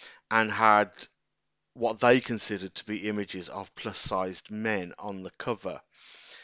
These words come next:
and in the centerfold. And they weren't. They were still these men with six-packs. Now, thankfully, social media, like, kinda had a go at them about it, and they took down the, the post from the website. But obviously, they couldn't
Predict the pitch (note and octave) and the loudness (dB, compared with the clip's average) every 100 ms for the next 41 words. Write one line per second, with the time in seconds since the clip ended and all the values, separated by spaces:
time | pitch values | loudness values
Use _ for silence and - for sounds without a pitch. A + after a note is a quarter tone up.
0 | - - A2 G3 G3 - G3+ G3 - B2 | -16 0 2 2 -2 -8 -6 -6 -4 -2
1 | A2+ - - - F2+ B1+ G#1+ - - - | -4 -6 -14 -8 -8 -8 -14 -20 -20 -20
2 | - _ _ A#2 A#2+ - _ _ A2+ A2 | -20 _ _ -4 -4 -8 _ _ -2 0
3 | G2+ A#2+ G#2+ E2+ - _ _ _ A#2 G#2+ | 0 0 0 -4 -12 _ _ _ -2 0
4 | G2+ - - A#2 G#2+ G2 G#2 G2 G#2+ G#2 | -2 -6 -4 -2 -4 -4 -6 -6 -8 -8
5 | G2+ G2+ - - - G2 - - A2+ A2+ | -8 -10 -10 -10 -10 -10 -12 -10 -6 -4
6 | - D3+ G#2+ - F2 C2+ A#2 - - - | 2 2 2 -10 -10 -10 -14 -16 -20 -18
7 | - - B2+ A#2 A#2+ A2 A2 G#2+ F#2+ E2+ | -18 -2 2 2 2 -2 -2 -2 -4 -10
8 | D#2+ G2+ - D2+ - G2+ F#2 - - A#2 | -6 -6 -6 -14 -14 -10 -10 -10 -4 -2
9 | A2 A2 G#2+ G2 G2 G#2 F#2+ A2+ A2+ G2 | 0 0 2 0 -2 -6 0 0 0 -2
10 | F#2 F2 D#2+ - - G#2+ - A2 G#2+ G#2+ | -8 -6 -8 -10 -8 -8 -6 -4 -4 -4
11 | G#2+ - _ - - - _ _ _ - | -8 -12 _ -20 -20 -20 _ _ _ -6
12 | A2+ A2 - A2+ B2 G#2+ G#2 G2 F#2+ E2+ | -2 -2 -4 -6 0 0 0 -2 -6 -8
13 | F#2 F#2+ G#2+ G2 - G2 G2 F#2 F#2+ G2 | -12 -8 -6 -6 -6 -10 -10 -10 -8 -2
14 | G#2 - F2+ G2 A#2+ A2+ F#2+ G#2+ - A2+ | -2 -2 -8 2 2 2 -4 -4 -2 -4
15 | G#2 - | -6 -10